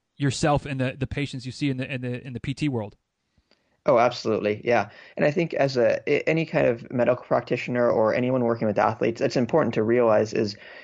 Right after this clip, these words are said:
Speaker 2: is, yeah, not everyone's gonna work well with you or jive with you, and that is fine. And I think it's then taking that and saying, "Okay, this is, this is a really valuable person and someone who, who needs help," and finding then w-,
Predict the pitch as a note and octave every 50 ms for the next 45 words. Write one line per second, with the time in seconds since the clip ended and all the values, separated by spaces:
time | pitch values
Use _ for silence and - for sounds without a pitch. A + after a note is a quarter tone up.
0 | - _ _ - A2 G#2+ A2 - B2 B2 G2+ G#2+ B2+ C#3+ C3+ C#3 C#3+ C#3+ C3+ B2+
1 | - - B2 A#2 G#2+ A2 A#2+ A#2+ A#2+ A#2+ - - _ - G#2+ A2 D3+ D#3+ D3+ D3
2 | - A2+ G#2 G2+ G2+ G2+ G#2 A2 A2+ D#3 E3+ E3 B2 - A2 G#2 G2 - A2+ G#2+
3 | G#2 A#2 C#3 B2+ G#2+ - - - - A2+ B2 G#2+ - - - - A#2+ A#2 A#2 B2+
4 | A#2 A2 - - A#2 - - A#2+ A#2 A2 G#2 - - - - - _ _ _ -
5 | D3 B2 A#2 B2+ A#2 A#2 A2 G2 G2+ A2+ - A#2 A2+ G#2 G#2+ G#2+ - G#2+ G2 G#2+
6 | A#2 A#2+ - A2+ G#2+ G#2 B2 - - A#2 A2+ - A2+ A2 G#2 G2 G2 A2+ A#2+ A#2
7 | A#2 G#2+ G#2 A2 G2+ G#2 A2 A2 G#2 A2 G#2 - A2 G2+ G2 - G#2+ G2+ G2+ G2
8 | G2+ - - A#2 A2 A2 A2 G#2+ C#3 B2 B2 A#2+ G#2+ G2+ G2+ G2+ - - - -
9 | _ _ - A2+ A2 G#2+ G#2+ A2 A#2 A2+ G#2+ G2+ - - - B2+ A#2 - - -
10 | B2+ G#2+ - - A2 A2 G#2+ A2 A2 G#2+ G#2 G#2 G2+ G#2 G#2 F2+ - -